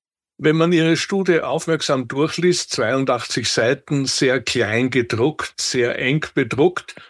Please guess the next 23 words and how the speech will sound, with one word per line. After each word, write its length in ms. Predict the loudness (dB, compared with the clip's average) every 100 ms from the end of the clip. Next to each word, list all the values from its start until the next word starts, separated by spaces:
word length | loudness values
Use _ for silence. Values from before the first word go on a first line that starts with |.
| -6
dann 200 | -4 0
dauert 380 | 0 2 0 0
es 200 | -2 -2
einige 520 | -2 0 0 0 -2
Stunden. 680 | -2 0 0 0 0 -4 -4 -14 -20 -12
Wie 240 | 0 0
viele 300 | 2 2 2
Politiker 760 | 0 -2 0 0 0 0 0 0
haben 300 | 0 0 -2
sich 300 | -2 -4 -4
dieser 260 | -2 0
Mühe 460 | -2 0 2 2 2
unterzogen? 1040 | 0 -2 -2 -2 -2 0 0 0 -2 -2 -6 -20 -20 -20 -20
Welche 640 | -8 0 2 2 0 2
Reaktionen 880 | 2 2 -2 -2 0 2 4 2 2
der 120 | -2
Politik 720 | -2 -2 -2 0 0 0 -2
haben 280 | -6 -4 -4
Sie 180 | 0 0
auf 160 | 0 -4
die 280 | -2 -2 -4 -18 -20 _
Studie 420 | -8 -2 0 2
bekommen? 560 | 2 2 0 -2 -4